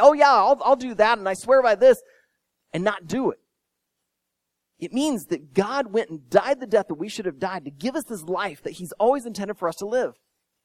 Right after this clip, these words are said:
And so as you preach the gospel to yourself, it means, "I'm forgiven of this,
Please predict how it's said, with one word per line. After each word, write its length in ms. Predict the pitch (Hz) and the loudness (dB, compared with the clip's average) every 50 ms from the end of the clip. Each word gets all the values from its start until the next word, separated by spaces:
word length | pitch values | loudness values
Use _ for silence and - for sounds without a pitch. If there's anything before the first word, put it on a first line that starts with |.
| _ _ - | _ _ -14
And 80 | 170 - | -6 -2
so 100 | 254 240 | 0 0
as 100 | 214 180 | 0 -2
you 60 | 202 | -6
preach 300 | - - - 285 320 - - | -10 -8 -6 -6 -6 -6 -8
the 80 | 320 247 | -6 -2
gospel 380 | 196 247 - 269 - - 254 | -2 0 0 -2 -4 -6 -10
to 60 | 208 | -10
yourself, 300 | 196 190 - - 254 - | -10 -2 0 2 2 2
it 80 | 190 - | 0 -4
means, 260 | 220 277 269 214 - - _ _ | -4 -4 -4 -4 -6 -10 _ _
"I'm 220 | - 247 294 339 320 | -2 0 0 0 -2
forgiven 520 | - 294 247 180 139 196 233 247 294 302 | -4 -8 -10 -2 2 2 2 2 2 0
of 120 | 302 285 262 | 0 0 2
this, 200 | 294 302 311 | 2 2 2